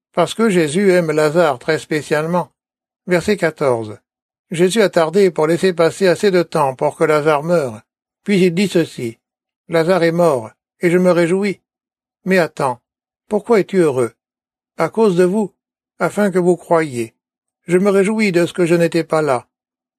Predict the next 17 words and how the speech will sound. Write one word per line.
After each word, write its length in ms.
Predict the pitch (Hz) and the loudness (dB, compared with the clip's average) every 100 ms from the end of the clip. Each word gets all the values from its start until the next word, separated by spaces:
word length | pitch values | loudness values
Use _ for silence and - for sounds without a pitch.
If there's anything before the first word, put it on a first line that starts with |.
| _ | _
Autrement 460 | 196 185 165 147 | -4 0 0 0
dit, 260 | 143 196 214 _ _ _ _ | 0 -4 -4 _ _ _ _
je 120 | 170 | -2
vais 160 | 175 175 | 0 2
faire 220 | 208 185 | 2 0
un 80 | 175 | 2
miracle 600 | 175 160 175 139 - 123 | 2 2 0 -2 -8 -12
pour 200 | _ 170 | _ 0
augmenter 480 | 175 165 175 165 175 | 0 2 -2 0 0
votre 360 | 170 170 175 | 2 0 -2
foi. » 360 | 165 - 190 165 _ _ _ _ _ _ | -2 -2 -2 -4 _ _ _ _ _ _
C'était 240 | - 190 | -4 -2
une 260 | 214 190 170 | 0 0 -2
troupe 400 | - 208 175 147 | -4 -8 -2 -2
faible, 520 | - 170 143 113 117 _ | 2 0 0 -4 -14 _
n'est-ce 240 | 156 151 - | -6 -6 -2
pas ? 300 | 175 175 | 0 0